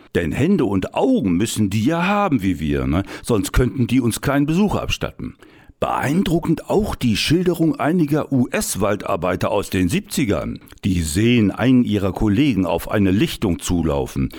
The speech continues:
wo er sogleich im Lichtkegel eines dort landenden Objekts verschwindet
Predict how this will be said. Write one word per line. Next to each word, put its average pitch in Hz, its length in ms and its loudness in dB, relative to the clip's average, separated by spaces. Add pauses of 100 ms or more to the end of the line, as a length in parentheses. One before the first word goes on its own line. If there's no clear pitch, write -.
(140)
wo 117 120 2
er 120 140 0
sogleich 117 640 -2
im 135 120 6
Lichtkegel 135 800 0
eines 135 420 0
dort 82 260 -2
landenden 131 600 2
Objekts - 600 -4
verschwindet 143 800 -2